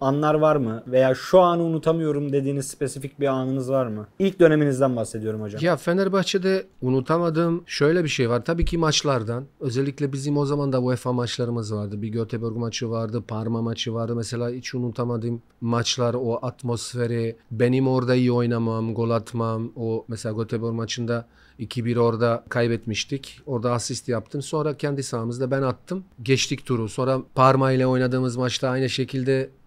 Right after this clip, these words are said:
Speaker 2: üç bir, e, içeride bir sıfır yendik. Orada üç bir kaybettik. Yine üç iki oluyordu maç neredeyse ve o sene Parma uefa'ya kazanmıştı. O zaman Asprilla'lar, işte Dino Baggio'lar, Crespo'lar falan müthiş bir kadrosu vardı.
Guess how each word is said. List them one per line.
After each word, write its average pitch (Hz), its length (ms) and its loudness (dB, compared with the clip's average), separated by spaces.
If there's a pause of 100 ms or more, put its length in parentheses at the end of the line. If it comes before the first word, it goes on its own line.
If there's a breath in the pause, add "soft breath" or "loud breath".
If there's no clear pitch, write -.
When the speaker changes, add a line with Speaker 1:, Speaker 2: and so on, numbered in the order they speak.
Speaker 2:
üç 131 280 0
bir, 135 460 -2
e, 113 280 -4
içeride 127 380 0
bir 135 60 4
sıfır 147 360 0
yendik. 131 560 0
Orada 139 260 -2
üç 139 220 -4
bir 139 120 0
kaybettik. 113 600 -2
Yine 135 380 -2 (120)
üç - 180 -2
iki 143 220 2
oluyordu 139 380 6
maç 139 320 -2
neredeyse 139 480 2
ve 196 220 2
o 156 140 2
sene 156 280 0
Parma 151 480 0 (380)
uefa'ya 135 500 0
kazanmıştı. 120 840 -4 (300)
O 127 120 -2
zaman 120 220 -2
Asprilla'lar, 120 840 -2
işte 113 320 -6
Dino 120 300 -2
Baggio'lar, 120 640 -4 (100)
Crespo'lar 120 640 0
falan 143 300 -2
müthiş 131 360 -2
bir 123 60 -8
kadrosu 110 520 -4
vardı. 104 380 -4